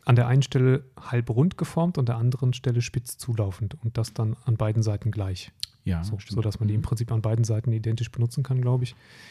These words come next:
Speaker 1: Ähm,
Speaker 2: Nicht irritieren, also ich muss grad mal mein Stromkabel holen. Ich habe vorhin vergessen, den Strom anzuschließen.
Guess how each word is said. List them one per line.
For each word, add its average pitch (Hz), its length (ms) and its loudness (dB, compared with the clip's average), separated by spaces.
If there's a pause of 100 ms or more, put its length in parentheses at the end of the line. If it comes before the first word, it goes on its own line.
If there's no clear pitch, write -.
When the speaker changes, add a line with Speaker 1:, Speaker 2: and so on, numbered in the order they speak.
(380)
Speaker 1:
Ähm, 117 480 4
Speaker 2:
Nicht 113 140 -14
irritieren, 127 320 -2
also 101 160 2
ich 101 60 0
muss 113 100 -2
grad 104 120 -4
mal 104 60 -2
mein 101 140 0
Stromkabel 98 560 -2
holen. 101 140 0
Ich - 60 -10
habe - 100 -12
vorhin 104 220 -4
vergessen, 107 360 -6
den 98 60 -6
Strom 127 320 -8
anzuschließen. 90 560 -14